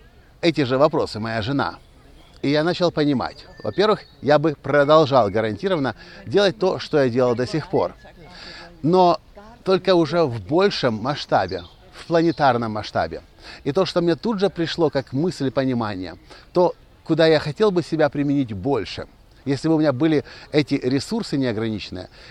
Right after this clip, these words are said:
я бы начал работать в тех странах, где люди вообще не понимают, что такое успех, что такое вера в себя, где люди живут в страхе, в, в состоянии войны,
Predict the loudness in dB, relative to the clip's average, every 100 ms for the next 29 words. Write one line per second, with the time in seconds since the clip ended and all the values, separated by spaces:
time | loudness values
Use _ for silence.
0 | -2 0 2 0 -2 0 0 0 -2 -6
1 | -4 -4 -4 0 0 2 -4 -12 -20 0
2 | 0 2 0 2 -2 0 0 -2 -2 -4
3 | 0 -2 0 -2 -2 -4 -20 -20 -8 -6
4 | 0 2 2 0 0 -2 -2 -2 -4 -14
5 | -12 -2 0 0 -2 0 -2 -4 -8 0
6 | 0 0 -4 0 0 0 -2 -2 2 2
7 | 4 2 2 0